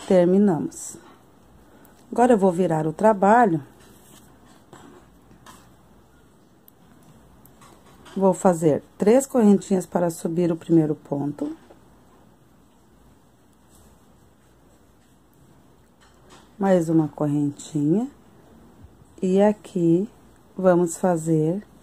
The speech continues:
um ponto alto. Duas correntinhas. Mais um ponto alto. Agora,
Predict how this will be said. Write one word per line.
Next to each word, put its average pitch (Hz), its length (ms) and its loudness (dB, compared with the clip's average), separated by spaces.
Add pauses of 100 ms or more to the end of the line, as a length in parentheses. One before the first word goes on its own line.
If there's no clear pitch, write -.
(640)
um 214 240 0
ponto 196 640 -2
alto. 147 440 -8 (2000)
Duas 220 400 2
correntinhas. 180 920 4 (3000)
Mais 180 260 0
um 175 80 -2
ponto 185 400 -2
alto. 147 460 -6 (960)
Agora, 240 680 6